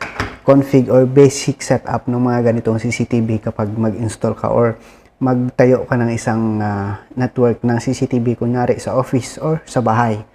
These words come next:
Okay? So, ayan, yan yung pag-uusapan natin today mga kapitbahay kasi gusto niya matuto. Hindi siya familiar kaya nagtatanong po siya kasi familiar lang daw siya dun sa mga analog. So, usually, ah, dun sa mga analog, ang nilalagyan lang natin ng I P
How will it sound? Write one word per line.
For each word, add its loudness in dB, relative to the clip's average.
Okay? 4
So, 0
ayan, 2
yan 4
yung 2
pag-uusapan 2
natin 0
today 0
mga -4
kapitbahay -2
kasi -2
gusto -2
niya 0
matuto. 0
Hindi 4
siya 0
familiar 4
kaya 2
nagtatanong -2
po -4
siya -2
kasi 2
familiar 2
lang -2
daw 0
siya -2
dun 0
sa -6
mga 0
analog. -2
So, 6
usually, 6
ah, -4
dun 0
sa -2
mga -2
analog, 0
ang 2
nilalagyan 2
lang -2
natin -4
ng -4
I -2
P -4